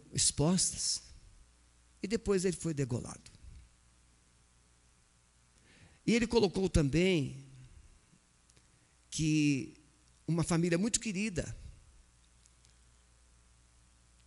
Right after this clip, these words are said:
uma menina de cinco anos, Maria Eduarda, e essa menina ficou,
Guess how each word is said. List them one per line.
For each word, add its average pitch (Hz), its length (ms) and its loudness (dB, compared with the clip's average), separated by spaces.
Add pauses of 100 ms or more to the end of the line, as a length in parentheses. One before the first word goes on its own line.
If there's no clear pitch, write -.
(100)
uma 156 140 0 (100)
menina 165 400 2
de 139 100 -2
cinco 185 440 4
anos, 143 340 -4
Maria 135 300 -2
Eduarda, 127 560 -4 (3250)
e 160 80 2
essa 170 220 4
menina 170 400 2
ficou, 180 640 -2